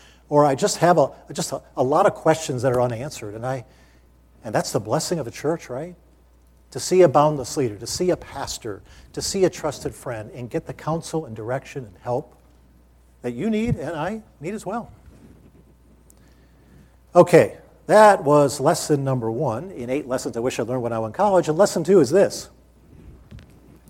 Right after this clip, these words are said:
Lesson two is this. View difficulties through God's eyes.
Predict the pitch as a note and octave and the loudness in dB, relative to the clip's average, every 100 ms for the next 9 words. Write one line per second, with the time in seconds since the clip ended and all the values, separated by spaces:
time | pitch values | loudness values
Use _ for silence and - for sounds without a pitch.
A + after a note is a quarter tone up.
0 | - - - E3 E3+ D3 E3 A#2+ D#3+ A#2+ | -20 -14 -2 0 0 4 4 6 6 6
1 | - - - - D3 G3 D3 A#3 G#3+ - | 2 -14 -20 0 6 6 8 8 8 6
2 | D3+ D3 C#3+ - D3+ D3 C3 B2+ A#2+ A#2 | 4 4 0 -4 -4 -2 0 0 0 -2
3 | G#2 - - | -4 -14 -20